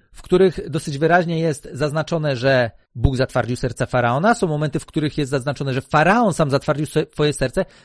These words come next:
są też sytuacje, w których jest napisane, że serce zostało zatwardzone i tutaj w sumie w zasadzie, no, ciężko, mm, określić, kto był inicjatorem tego zatwardzenia serca. Niemniej jednak ważna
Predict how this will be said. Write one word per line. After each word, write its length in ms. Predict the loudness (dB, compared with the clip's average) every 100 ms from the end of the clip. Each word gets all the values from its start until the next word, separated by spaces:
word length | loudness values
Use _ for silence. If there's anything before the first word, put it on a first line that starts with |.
| _
są 260 | 0 2
też 220 | 2 0 -4
sytuacje, 500 | -6 -2 0 0 0
w 60 | -2
których 320 | 0 0 0 -4
jest 140 | -4 0
napisane, 380 | -2 0 0 0
że 100 | -2
serce 420 | 4 4 4 -2
zostało 380 | -4 0 2 2
zatwardzone 560 | 0 0 0 0 0
i 80 | -4
tutaj 180 | -4 -4
w 60 |
sumie 180 | -2 -4
w 40 | -4
zasadzie, 500 | -4 -2 0 2 2
no, 260 | 0 -2 -8 -20 _
ciężko, 520 | 2 2 4 0 0 -6 -12 -12 -14 -12
mm, 200 | -6 -6
określić, 520 | -6 -2 0 0 -4 -8 _ _ _ _
kto 280 | -4 2 6
był 320 | 6 6 2 -14 _
inicjatorem 800 | 0 0 0 0 2 4 2 2
tego 320 | 0 0 -2
zatwardzenia 540 | 0 0 0 -2 -4 -2
serca. 360 | -2 -2 -6 -14 _ _ -6
Niemniej 360 | -2 0 4
jednak 380 | 4 4 0 -6 -12 _ _ _
ważna 580 | -6 2 2 2 -2 -4